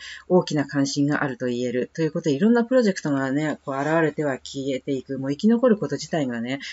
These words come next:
まだあの、えーと、こ-、困難、困難な、あの、状況だということですね。暗号通貨のエコシステム自体が、えー、その中で生き残っていく、な-、な-、長きにわたってね、生き残る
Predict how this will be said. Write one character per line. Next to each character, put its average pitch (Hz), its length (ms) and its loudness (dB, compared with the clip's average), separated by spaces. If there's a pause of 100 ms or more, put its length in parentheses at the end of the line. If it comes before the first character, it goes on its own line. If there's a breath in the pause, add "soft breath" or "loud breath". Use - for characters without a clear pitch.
(160 loud breath)
ま 175 120 0
だ 151 140 2
あ 131 40 -2
の、 131 240 -2 (400 soft breath)
え 135 220 -8
ー - 40 -16
と、 120 140 -8
こ-、 - 260 -4
困 185 260 2
難、 117 320 -2
困 185 200 2
難 131 200 0
な、 165 240 0
あ 135 100 -6
の、 127 240 -6 (360)
状 139 220 -6
況 139 200 -6
だ 139 120 -2
と 139 100 -10
い 123 40 -6
う 110 40 -14
こ 120 80 -12
と 117 80 -12
で 117 80 -8
す 147 120 -8
ね。 170 260 -2
暗 131 240 -4
号 127 200 -4
通 - 300 -10
貨 151 120 -6
の 160 100 0
エ 135 80 -4
コ 139 120 -8
シ 139 140 -8
ス - 80 -8
テ 135 80 -8
ム 127 60 -6
自 - 180 -12
体 117 200 -10
が、 139 120 -4 (320 loud breath)
え 135 100 -4
ー、 - 20 -8
そ - 140 -6
の 175 80 0
中 190 200 2
で 131 100 0
生 127 60 -2
き 143 100 -4
残 139 220 0
っ 139 40 -10
て - 140 -10
い 117 100 -6
く、 123 240 -6
な-、 139 180 -4 (100)
な-、 139 240 -6
長 160 300 0
き 139 120 -10
に 120 80 -6
わ 117 80 -12
た 117 100 -10
っ - 20 -10
て 139 120 -6
ね、 139 80 2
生 127 80 -2
き 143 120 -8
残 139 200 -4
る 123 140 -4